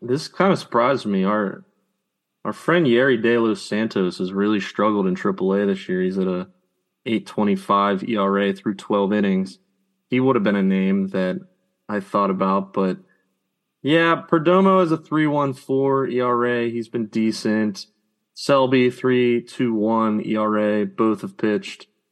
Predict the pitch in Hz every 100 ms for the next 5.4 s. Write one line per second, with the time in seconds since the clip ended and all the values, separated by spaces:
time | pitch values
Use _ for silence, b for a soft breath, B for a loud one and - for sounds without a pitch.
0 | _ _ _ _ 117 104 - 107 104 104
1 | 104 104 98 - 107 101 - 104 101 104
2 | 101 104 110 117 156 175 151 147 135 135
3 | 131 127 123 123 123 123 117 _ _ _
4 | _ _ _ b b b _ - 135 156
5 | 170 165 156 123